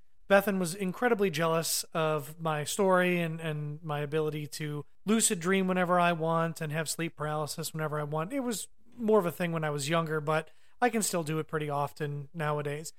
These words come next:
So I wanted to share that with you, but also to promote her recent episode or her guest appearance, rather, with Icy Sedgwick on Joe Hickey Hall's podcast, the Modern Fairy Sightings Podcast.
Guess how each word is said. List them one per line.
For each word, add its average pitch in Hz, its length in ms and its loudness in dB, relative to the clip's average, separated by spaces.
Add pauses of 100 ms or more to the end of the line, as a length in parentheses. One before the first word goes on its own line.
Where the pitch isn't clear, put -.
(100)
So - 120 4
I 311 40 8
wanted 277 220 6
to 202 60 2
share 190 240 0
that 180 160 2
with 165 200 -6
you, 156 160 -2
but 160 280 -2
also 175 680 2 (320)
to 214 120 0
promote 185 480 0 (120)
her 226 140 2
recent 196 460 -2
episode 160 720 -4 (180)
or 190 200 6
her 180 180 0
guest 165 300 -2
appearance, 233 500 -2
rather, 160 480 0 (320)
with 175 300 0
Icy 196 240 2
Sedgwick 190 520 -2
on 170 240 2
Joe 190 220 2
Hickey 175 300 -2
Hall's 180 400 2
podcast, 156 720 -6
the 175 60 -8
Modern 156 360 -2
Fairy 214 280 0
Sightings 131 440 -6
Podcast. 147 680 -12